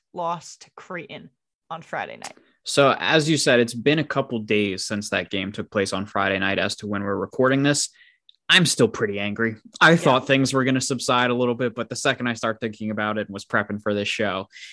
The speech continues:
Speaker 2: it brought back those emotions of just <sighs> Friday night was a disaster. I mean, that's the, let's be real about it. Friday night was a disaster.
Speaker 1: It's so funny. I,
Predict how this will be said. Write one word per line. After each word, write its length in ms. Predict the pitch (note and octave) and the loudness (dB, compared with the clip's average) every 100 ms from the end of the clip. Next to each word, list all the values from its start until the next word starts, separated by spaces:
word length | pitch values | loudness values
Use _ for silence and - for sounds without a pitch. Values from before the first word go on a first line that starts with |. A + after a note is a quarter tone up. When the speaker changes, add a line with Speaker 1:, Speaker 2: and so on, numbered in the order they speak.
| - | 0
Speaker 2:
it 140 | A#2+ A#2+ | 2 4
brought 220 | G2+ F#2+ | 0 0
back 200 | F#2+ F2+ | -4 -2
those 220 | F#2+ F#2+ | -4 -4
emotions 580 | F#2+ F#2+ G2 G2+ F#2+ F#2+ | -4 -4 -2 -2 -2 -2
of 180 | F#2 - | -2 -2
just 380 | F#2 - - - - - - _ _ _ | 0 0 -2 -6 -20 -20 -20 _ _ _
<sighs> 460 | - - - - - | -8 -8 -8 -12 -2
Friday 240 | A2+ G#2+ | 2 2
night 180 | G2+ F#2+ | 0 0
was 140 | B2+ D#3 | 0 0
a 40 | |
disaster. 540 | D#3 F3+ G#3 C3+ G2+ | 4 4 4 2 2
I 60 | G2+ | 0
mean, 100 | A2 | -2
that's 220 | A2+ A2+ | -2 0
the, 320 | B2 G#2 F2+ - | -2 0 -2 -6
let's 400 | G#2+ F#2+ G#2+ A2 | -6 -6 -8 -8
be 160 | - C3+ | 2 4
real 260 | C#3 B2 | 6 6
about 220 | G#2+ F#2+ F2+ | 6 2 -2
it. 80 | |
Friday 280 | - G2 F#2+ | -6 -4 0
night 180 | G#2+ G#2 | 0 0
was 140 | A2 | 0
a 40 | A2 | -2
disaster. 520 | A2 G2 - - G2+ - _ _ _ _ _ - | -2 -2 -6 -10 -12 -12 _ _ _ _ _ -2
Speaker 1:
It's 160 | - | 0
so 120 | C4 | 2
funny. 320 | A#3+ A3 G#3 G3 | 2 4 2 2
I, 300 | G3+ G3 | 2 2